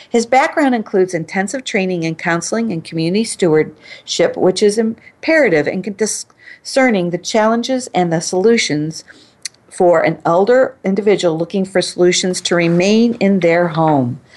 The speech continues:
Shalom has trained as a hospital chaplain at Saint Mary Medical Center of Longhorn, P A, and has successfully led many congregations and served as a chaplain, lieutenant in the U S Naval Reserves.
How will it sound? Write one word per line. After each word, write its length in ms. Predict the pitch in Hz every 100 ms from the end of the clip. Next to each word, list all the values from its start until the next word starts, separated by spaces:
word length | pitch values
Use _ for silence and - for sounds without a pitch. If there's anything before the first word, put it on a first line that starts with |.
| - -
Shalom 420 | - 185 196 220
has 220 | 214 165
trained 360 | - 202 202 196
as 100 | 175
a 60 |
hospital 520 | 156 175 180 - 202
chaplain 560 | 196 - 170 180 262 302
at 160 | - -
Saint 300 | - 170 -
Mary 260 | 160 165
Medical 460 | 175 165 165 - 165
Center 420 | - 165 165 233 - - - - - -
of 200 | 156 156
Longhorn, 760 | 156 156 165 165 156 175 240 -
P 260 | - 214 180
A, 280 | 123 127 190 - -
and 140 | 190
has 220 | 190 185
successfully 600 | 208 202 - 294 - 240
led 320 | 196 180 165
many 300 | 175 180 214
congregations 880 | 240 240 226 240 240 160 - 165 160 - - -
and 160 | 214
served 380 | 208 - 254 202
as 100 | 180
a 60 | 185
chaplain, 640 | - 240 226 185 165 - -
lieutenant 720 | 190 233 269 370 427 185 147 - -
in 160 | 196
the 80 | 214
U 260 | 208 220 175
S 260 | 190 -
Naval 520 | 208 208 156 139 151
Reserves. 680 | 165 180 185 175 139 127 -